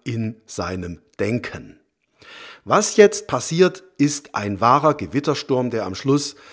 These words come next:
nach meiner Einschätzung, vor Gericht landen wird. Es baut sich ein Gewittersturm auf.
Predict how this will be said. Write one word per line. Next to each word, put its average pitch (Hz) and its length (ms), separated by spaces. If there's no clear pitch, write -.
nach - 160
meiner 135 340
Einschätzung, 101 520
vor 117 180
Gericht 123 380
landen 95 360
wird. - 360
Es 107 200
baut 180 340
sich - 300
ein 113 220
Gewittersturm 117 680
auf. 180 360